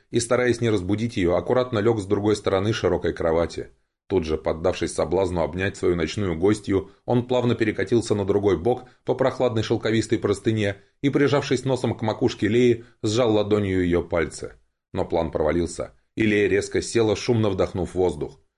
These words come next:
Её волосы разметались по плечам, а глаза, широко распахнувшись, уперлись в неловко улыбающегося Фенрира.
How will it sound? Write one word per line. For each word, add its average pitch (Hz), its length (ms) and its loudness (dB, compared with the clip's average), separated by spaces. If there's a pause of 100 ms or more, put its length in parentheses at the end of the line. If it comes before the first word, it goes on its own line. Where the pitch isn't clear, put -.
(140)
Её 98 160 2
волосы 90 340 2
разметались 90 520 -2
по - 120 -4
плечам, 98 500 -4 (180)
а 107 80 -2
глаза, 120 320 2
широко 113 340 0
распахнувшись, 120 800 -2 (180)
уперлись 127 500 2
в 120 40 2
неловко 123 400 2
улыбающегося 92 800 0
Фенрира. 85 640 -2